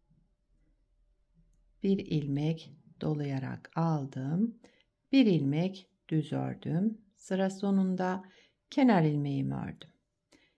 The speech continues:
Birinci sırayı tamamladım. Şimdi modelin ikinci sırasına geçtik. İkinci sırada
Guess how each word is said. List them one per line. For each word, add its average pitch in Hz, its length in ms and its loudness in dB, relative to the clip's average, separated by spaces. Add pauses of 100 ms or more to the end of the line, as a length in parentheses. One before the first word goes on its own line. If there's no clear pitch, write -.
(160)
Birinci 320 300 6
sırayı 185 420 2
tamamladım. 139 880 -2 (4000)
Şimdi 311 280 6
modelin 240 600 4
ikinci 302 380 2
sırasına 160 560 -2
geçtik. - 640 -10 (1160)
İkinci 240 460 4
sırada 170 760 -4